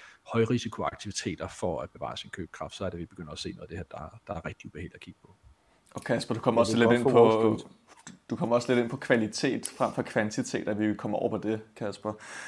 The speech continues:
Speaker 2: Øh, og, og, og vi ser jo også bare kæmpe, øh, firmaer i dag, altså, de lægger ikke hundrede procent af deres fokus på at skabe et godt produkt, lægger halvtreds procent af deres fokus på at bevare deres købekraft i stedet for.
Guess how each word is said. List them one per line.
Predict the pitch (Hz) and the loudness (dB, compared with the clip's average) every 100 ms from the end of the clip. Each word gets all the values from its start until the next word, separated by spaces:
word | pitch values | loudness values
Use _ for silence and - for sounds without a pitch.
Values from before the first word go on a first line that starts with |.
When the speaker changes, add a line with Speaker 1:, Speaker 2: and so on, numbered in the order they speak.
| - - | -2 8
Speaker 2:
Øh, | 113 110 | 10 12
og, | 104 113 | 12 12
og, | 82 - | 12 10
og | 113 | 8
vi | 117 | 6
ser | - 147 | 6 8
jo | 120 | 10
også | 127 - | 10 10
bare | 131 127 | 10 10
kæmpe, | 135 123 - | 4 0 0
øh, | 113 | 0
firmaer | 113 135 131 135 120 | 0 6 6 8 8
i | 110 | 8
dag, | 139 135 92 | 8 6 4
altså, | 117 117 | 0 0
de | 120 | 0
lægger | 113 117 | 4 4
ikke | 139 | 4
hundrede | - 143 | 2 0
procent | 135 143 | 2 0
af | 131 | 2
deres | 113 | 2
fokus | - 127 135 | 2 0 0
på | 135 | 0
at | 117 | -4
skabe | - 127 | -2 -2
et | 127 | 2
godt | 127 | 0
produkt, | - 127 131 139 - | 0 0 2 0 -2
lægger | 117 120 | 0 2
halvtreds | 127 117 135 | 2 4 2
procent | 135 139 - | 2 -2 2
af | |
deres | 123 117 | 0 2
fokus | 131 135 | 0 0
på | - | 0
at | 123 - | -2 -2
bevare | 120 104 | 2 2
deres | 120 120 | 2 0
købekraft | 131 139 - 117 110 | 0 0 0 0 0
i | 110 | -4
stedet | 127 117 117 | -4 -6 -4
for. | 120 117 | -2 -4